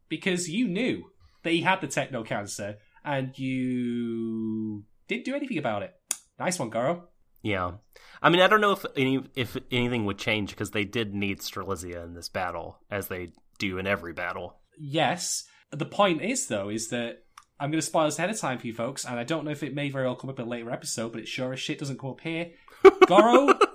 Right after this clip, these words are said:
Speaker 1: knowing about the techno cancer does not matter.
Speaker 2: The techno cancer.
Speaker 1: It does not matter that he knows.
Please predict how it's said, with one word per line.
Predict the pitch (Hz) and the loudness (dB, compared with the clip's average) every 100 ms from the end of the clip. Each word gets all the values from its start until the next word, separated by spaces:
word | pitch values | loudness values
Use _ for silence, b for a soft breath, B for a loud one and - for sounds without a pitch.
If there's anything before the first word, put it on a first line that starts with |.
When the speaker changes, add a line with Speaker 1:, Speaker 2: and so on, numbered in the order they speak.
| 160 | 6
Speaker 1:
knowing | 165 226 240 175 175 175 | 8 8 8 4 2 0
about | 156 180 190 | 2 4 4
the | 190 | 2
techno | - 226 - 180 165 | 0 0 0 -2 -2
cancer | 165 131 131 135 127 - _ _ - | -4 -4 -4 -4 -6 -8 _ _ -6
does | - 190 175 | 0 2 4
not | 180 165 | 2 2
matter. | 165 - 117 90 _ _ | -2 0 -4 -6 _ _
Speaker 2:
The | - - | -20 -14
techno | - - - - - | -14 -14 -20 -20 -12
cancer. | - - - - - - - - - - - - - | -10 -8 -8 -8 -4 -2 -2 -4 -6 -12 -12 -18 -6
Speaker 1:
It | 220 202 233 | -6 -4 -4
does | 233 208 | -2 0
not | 214 208 | 0 0
matter | 220 220 | -2 -2
that | 202 - | -6 -6
he | - 190 | -6 -6
knows. | 196 190 107 - | -2 -2 -4 -6